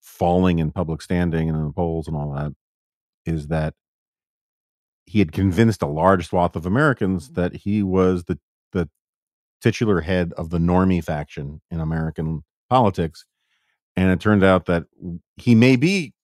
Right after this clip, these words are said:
kind of a normie in private life or whatever. He still has the affectation of a normie, but he's completely unwilling or incapable to stand up to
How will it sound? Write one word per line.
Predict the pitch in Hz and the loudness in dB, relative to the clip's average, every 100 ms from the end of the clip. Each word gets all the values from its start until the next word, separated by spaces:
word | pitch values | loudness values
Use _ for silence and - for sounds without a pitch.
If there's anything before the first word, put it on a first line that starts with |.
| _ | _
kind | 87 101 | -6 -2
of | 92 | 0
a | |
normie | 98 101 104 98 | 2 2 2 2
in | 90 82 | 0 0
private | 117 131 90 | 2 2 2
life | 90 95 - | -2 -2 -4
or | 80 | -6
whatever. | 85 95 131 101 | -2 0 0 0
He | 92 | 0
still | - 117 | 0 0
has | 98 98 | 2 0
the | 92 | 0
affectation | 92 92 90 - 113 147 107 | 0 0 -4 -6 -6 -6 -4
of | 85 | -4
a | |
normie, | 82 76 78 110 _ _ _ _ _ _ _ _ _ _ - | -4 -4 -6 -10 _ _ _ _ _ _ _ _ _ _ -14
but | 104 90 110 | -6 2 4
he's | 113 95 | 4 2
completely | - 98 - 135 143 131 - | 0 -4 -4 -6 -2 -2 0
unwilling | 113 113 107 101 101 101 | 2 2 2 2 0 -2
or | 95 80 | -4 -6
incapable | 104 107 101 92 90 85 80 78 _ _ _ _ _ _ | -2 -2 0 -2 -2 -6 -6 -8 _ _ _ _ _ _
to | - 98 87 80 78 78 - _ _ _ _ | -2 0 2 0 -4 -10 -18 _ _ _ _
stand | - - 110 95 | -12 0 2 4
up | 87 - | 2 -2
to | - 92 80 78 | -4 -2 -2 -4